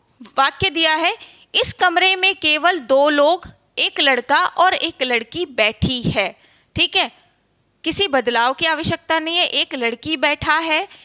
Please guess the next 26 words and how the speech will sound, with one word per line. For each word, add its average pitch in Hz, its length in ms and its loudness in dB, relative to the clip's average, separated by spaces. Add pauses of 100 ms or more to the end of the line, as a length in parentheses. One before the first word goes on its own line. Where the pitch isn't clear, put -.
(160)
एक 294 220 -2
लड़की 226 460 -4
बैठे 220 520 -2
हैं 330 300 -2 (320)
या 349 120 0
कई 302 340 0
लड़की 294 380 0
बैठे 240 400 -4
हैं, 320 220 -6
क्या 262 160 0
होगा 262 320 -6
इसका 330 240 -4
सही 254 320 -2
विकल्प? 202 320 -10 (300)
देख 285 140 -2
लेते 330 240 -2
हैं, 359 180 -2 (680)
फिर 330 100 -2
से 415 180 -2
एक 294 100 -4
बार 349 200 0
वाक्य 294 260 -4
को 320 140 -6
पढ़ 285 280 0
लेते 277 280 -4
हैं। 302 180 -4